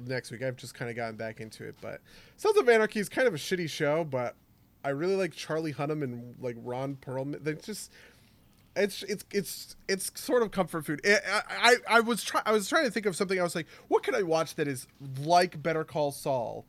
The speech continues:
which I want to be watching, but I have also watched it a million fucking times?" And, uh, and the answer became, I just was, I was like, "Oh fuck, Sons of Anarchy," which I have watched a little of. I watched, like, the first two or three seasons a while ago, and I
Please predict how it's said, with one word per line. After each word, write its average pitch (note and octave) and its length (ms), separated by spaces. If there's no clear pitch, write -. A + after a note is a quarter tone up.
which C3+ 220
I C3+ 80
want C#3+ 440
to E3 140
be C#3+ 140
watching, C3+ 440
but B2 120
I B2 80
have C3 140
also C3+ 220
watched B2 380
it A#2+ 40
a - 20
million A#2+ 240
fucking B2 300
times?" A2 460
And, B2+ 600
uh, A#2 440
and C3+ 120
the C3 100
answer C3+ 280
became, B2 680
I C3 120
just B2+ 260
was, B2+ 140
I B2 60
was B2+ 120
like, A#2+ 100
"Oh G3+ 80
fuck, A#3 300
Sons E3+ 220
of E3 100
Anarchy," F#3 320
which C#3+ 200
I A#3 160
have A#3 160
watched G4 320
a F3+ 100
little D#3+ 680
of. A#2+ 260
I C#3 140
watched, G3+ 220
like, G#3 80
the D#3+ 80
first D#3 260
two F3 80
or D#3 60
three C#3+ 160
seasons C3 380
a B2 40
while A#2 320
ago, A#2 300
and A2+ 100
I A#2 120